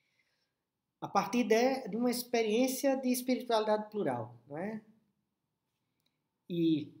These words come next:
isso é, por si só, um sinal de alento e esperança nesses dias tão difíceis. Curta,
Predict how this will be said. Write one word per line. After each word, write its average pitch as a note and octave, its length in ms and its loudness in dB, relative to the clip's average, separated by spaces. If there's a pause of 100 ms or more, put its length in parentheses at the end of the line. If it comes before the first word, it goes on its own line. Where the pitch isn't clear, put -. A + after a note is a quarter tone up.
(220)
isso D3+ 520 -6 (800)
é, D3 400 -4 (400)
por F#3 160 -6
si C4 220 0
só, E3+ 560 0 (240)
um D3+ 80 -6
sinal D3 680 -4 (560)
de C#3+ 140 -4
alento E3 480 0
e D#3+ 80 2
esperança D#3 880 -2 (280)
nesses B2 420 -12
dias C3+ 560 -8 (680)
tão E3 160 0
difíceis. - 720 -10 (2750)
Curta, C#4 440 2